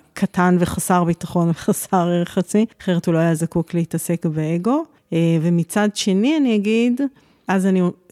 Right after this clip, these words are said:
כאילו, למה אני אומרת לך, זה פוגש אותי לא טוב, כי יש לי את הקונוטציות השליליות האלה, ומצד שני, אני אומרת, מי שלא נמצא שם ולא מתעסק,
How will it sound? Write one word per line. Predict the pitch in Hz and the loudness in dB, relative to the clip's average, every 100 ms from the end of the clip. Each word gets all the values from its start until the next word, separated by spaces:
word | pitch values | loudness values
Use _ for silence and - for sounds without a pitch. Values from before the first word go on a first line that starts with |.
| - | -8
כאילו, | - 170 170 | -2 0 2
למה | 175 185 | 2 2
אני | |
אומרת | 180 190 | 2 0
לך, | 180 | -2
זה | 175 165 165 | -2 -2 0
פוגש | - 180 180 | 0 0 0
אותי | 202 180 | 0 2
לא | 165 | 2
טוב, | 165 214 294 269 | 0 0 -2 -2
כי | 185 | -2
יש | 175 - | 0 0
לי | |
את | 190 | -2
הקונוטציות | 180 170 170 190 - 214 | 0 0 0 0 0 0
השליליות | 185 - 175 170 175 - | -2 0 0 2 0 -2
האלה, | 160 175 233 320 - - | -2 0 0 -2 -4 -4
ומצד | 170 165 - 214 | 0 0 0 -2
שני, | - 202 214 285 | 0 0 2 2
אני | 247 | 2
אומרת, | 208 196 208 226 - - | 2 2 2 -2 -4 -2
מי | 185 | 0
שלא | 185 - 175 - 170 165 165 208 | 0 0 -2 0 2 2 2 2
נמצא | 285 277 - 180 | 2 0 0 -2
שם | - 175 | 0 0
ולא | 156 156 160 233 | 2 2 2 2
מתעסק, | 294 - 226 - 196 | 0 -2 -4 -2 -2